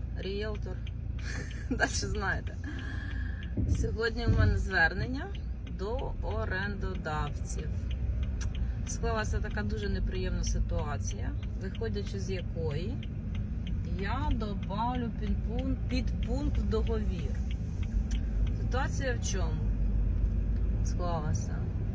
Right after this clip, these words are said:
Квартира була не дуже.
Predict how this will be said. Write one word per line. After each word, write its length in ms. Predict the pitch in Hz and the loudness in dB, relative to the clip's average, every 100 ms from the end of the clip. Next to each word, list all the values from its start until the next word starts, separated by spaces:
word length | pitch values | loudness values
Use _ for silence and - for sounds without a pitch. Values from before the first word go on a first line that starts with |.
| - | 0
Квартира 460 | - 403 - 349 330 | 0 0 0 2 2
була 540 | 240 226 233 269 277 - - - - - | 2 2 4 4 4 4 2 2 2 4
не 160 | 196 220 | 4 4
дуже. 460 | 202 - 165 156 | 4 4 4 4